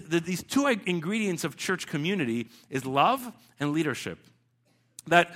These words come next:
what is necessary and needed to be a church community, to grow in church community, to function in, uh, to have a community function in health is love and leadership. The word love comes up more than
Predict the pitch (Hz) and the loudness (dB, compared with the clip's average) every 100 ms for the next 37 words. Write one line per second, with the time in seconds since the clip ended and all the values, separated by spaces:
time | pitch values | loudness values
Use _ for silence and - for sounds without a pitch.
0 | - 151 247 233 165 185 247 214 180 185 | -4 6 6 6 2 2 2 0 0 2
1 | 165 160 160 151 180 226 147 117 - - | 4 2 0 0 0 2 0 -2 -8 -8
2 | 175 131 233 240 185 170 143 - 131 120 | -6 0 4 4 4 0 0 -2 -4 -2
3 | 104 92 90 95 _ _ _ - 185 156 | -4 -6 -8 -12 _ _ _ -4 -2 4
4 | 170 254 247 180 170 143 - 123 113 110 | 8 8 8 2 0 -2 -4 -4 -4 -6
5 | 95 95 - _ 180 - 220 233 208 202 | -8 -12 -14 _ -2 2 2 2 0 -2
6 | 185 175 175 165 147 160 220 220 190 202 | -2 -6 -4 -4 -4 0 0 0 -4 -2
7 | 202 185 196 185 185 156 - 151 147 233 | 0 0 0 0 -2 -6 -4 -6 0 2
8 | 185 107 - _ _ _ - 151 127 135 | 2 -2 -12 _ _ _ -4 -2 0 4
9 | 147 240 294 - - _ _ _ _ _ | 6 6 0 -10 -18 _ _ _ _ _
10 | _ - 151 156 160 139 - _ _ _ | _ -4 0 0 -2 -8 -18 _ _ _
11 | _ 139 151 131 - 90 - _ _ - | _ -2 -2 -2 -6 -12 -14 _ _ -20
12 | - 175 214 254 233 254 - 202 170 180 | -4 4 6 6 8 6 6 0 4 2
13 | 175 170 220 240 214 175 | 2 2 4 4 2 -4